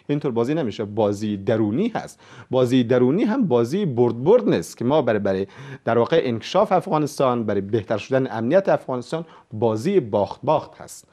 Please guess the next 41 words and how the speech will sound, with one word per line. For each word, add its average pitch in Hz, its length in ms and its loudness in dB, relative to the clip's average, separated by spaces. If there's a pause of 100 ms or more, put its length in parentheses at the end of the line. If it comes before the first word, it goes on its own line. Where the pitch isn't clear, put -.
(240)
ما 156 120 4
در 135 140 4
درون 139 340 2
همدیگر، 143 380 0
همدیگر 117 360 -2
رو 123 60 -2
در 113 140 0
درون 196 440 2
نظام 196 280 0 (280)
یا 123 60 2
به 120 100 2
تعبیر 131 300 2
دیگر 147 180 2
در 127 180 0
درون 143 380 2
سیستم 151 360 -2
همدیگر 127 360 0
رو 135 120 0
مصروف 113 460 0
نگه 127 240 2
داشتیم 120 360 -4 (440)
و 113 160 2
از 123 260 0 (180)
توجه 120 480 4
کردن 175 500 2
به 202 80 4
مسائل 135 420 0
بنیادی 120 920 2 (200)
که 120 120 -2
می‌تونه 117 360 -2
افغانستان 107 680 -6
به 113 60 -8
صلح 226 240 2
و 170 40 -2
ثبات، 107 360 -2 (360)
به 120 80 0
امنیت 127 520 0
بهتر، 101 460 -4
به 120 200 0
انکشاف 185 520 0
بهتر 104 440 -4